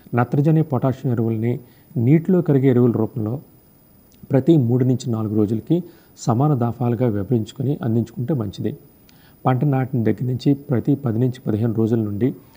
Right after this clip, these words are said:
దాదాపు తొంభై రోజుల వరకు ఫర్టిగేషన్ ఇచ్చుకుంటూ ఉండాలి. అంటే నీరు, ఆ, ఎరువులు నీటి రూపంలో ఇచ్చుకుంటూ ఉంటే మంచిది.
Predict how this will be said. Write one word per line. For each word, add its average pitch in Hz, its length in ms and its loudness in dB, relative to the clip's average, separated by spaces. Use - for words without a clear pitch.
దాదాపు 139 380 0
తొంభై 123 360 2
రోజుల 120 260 0
వరకు 117 480 -2
ఫర్టిగేషన్ 120 420 0
ఇచ్చుకుంటూ 113 380 -4
ఉండాలి. 104 320 -8
అంటే 117 320 0
నీరు, 135 500 4
ఆ, 110 220 -4
ఎరువులు 127 520 2
నీటి 131 260 0
రూపంలో 131 320 -2
ఇచ్చుకుంటూ 127 440 -4
ఉంటే 123 200 -4
మంచిది. 113 440 -6